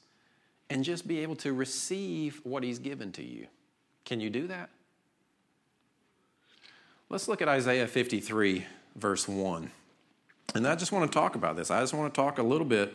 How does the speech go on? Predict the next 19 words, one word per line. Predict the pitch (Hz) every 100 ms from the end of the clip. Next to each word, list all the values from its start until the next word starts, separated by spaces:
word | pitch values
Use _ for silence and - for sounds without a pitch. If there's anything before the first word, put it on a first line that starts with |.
| -
about | - 107 107
the | 104
idea | 98 101 95 135 110 101 - - -
of | 92 92
belief, | 104 107 123 - - - - - -
'cause | 156
that's | 269 - -
all | 208 240
that's | 143 -
left | 123 196 156 - - - _ _
for | 113 101 -
the | 113 120
believer | 123 131 175 131 90 87 -
<laughs> | 135 - - - - _ - _ - - _ _ _ _ _ _ _ _ _ -
is | 123
to | - 123
believe. | 123 139 143 - - - _ _ _ _ _ _ _ _ _ _ _ _ -
You | 113
know, | 107 113